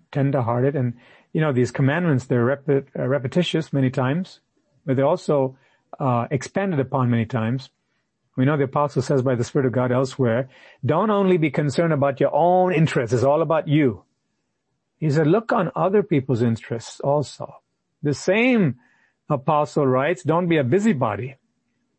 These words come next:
The Spirit of God really draws the line. There are people who want to help, but be-, because they are busybodies. Their motivation is different. They want to know. They're information hungry and they want to get in people's business and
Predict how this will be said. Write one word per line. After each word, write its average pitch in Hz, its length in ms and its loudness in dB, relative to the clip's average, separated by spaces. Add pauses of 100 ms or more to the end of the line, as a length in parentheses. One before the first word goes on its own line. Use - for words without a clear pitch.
(460)
The 185 100 -8
Spirit 214 220 0
of 180 60 -2
God 156 240 2
really 151 240 2
draws 143 320 0
the 131 80 2
line. 135 400 0 (640)
There 131 160 0
are 196 80 0
people 190 320 0
who 156 120 2
want 175 180 2
to 147 80 0
help, 175 260 0
but 139 160 0
be-, 131 140 2
because 139 400 0
they 127 180 2
are 107 160 -2 (400)
busybodies. 175 720 -2 (1000)
Their 131 100 2
motivation 165 560 2
is 117 100 -2
different. 240 420 -4 (120)
They 135 60 -4
want 165 200 0
to 156 60 0
know. - 400 0 (560)
They're 131 340 2
information 175 680 0
hungry 175 400 2
and 147 120 0
they 135 120 2
want 160 180 2
to 151 60 0
get 151 180 2
in 156 140 0
people's 151 300 0
business 160 460 0
and 127 200 0